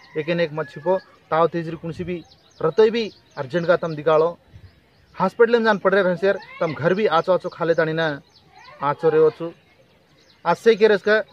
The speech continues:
गोरमाटी वाले ज़्यादा कोरोना आ रही कौन थी, आ रही कौन थी हंड्रेड परसेंट कसेन करने को तो अपने आचो आचो खाओ चा,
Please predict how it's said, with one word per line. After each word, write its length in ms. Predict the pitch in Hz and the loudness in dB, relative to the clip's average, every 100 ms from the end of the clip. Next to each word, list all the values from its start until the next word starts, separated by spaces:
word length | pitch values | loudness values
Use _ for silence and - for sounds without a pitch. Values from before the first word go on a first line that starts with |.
| 143 | -2
गोरमाटी 360 | 165 185 180 | 0 2 4
वाले 160 | 180 185 | 4 4
ज़्यादा 420 | 185 - 160 160 | 0 -8 -2 -2
कोरोना 260 | 160 165 160 | 0 2 2
आ 40 | |
रही 80 | 151 | 0
कौन 140 | 151 | -4
थी, 80 | 151 | -8
आ 140 | 151 | -6
रही 80 | 156 | -4
कौन 160 | 170 180 | -4 -6
थी 40 | |
हंड्रेड 240 | 156 151 151 | -6 -6 -4
परसेंट 280 | 165 165 | -4 -6
कसेन 240 | 156 165 190 | -10 -8 -8
करने 140 | 190 | -6
को 60 | 185 | -4
तो 80 | 175 | -2
अपने 200 | 151 165 | 0 -2
आचो 260 | 151 165 | -2 -2
आचो 160 | 165 165 | -2 -4
खाओ 240 | - 156 | -6 -6
चा, 200 | 151 180 | -4 -4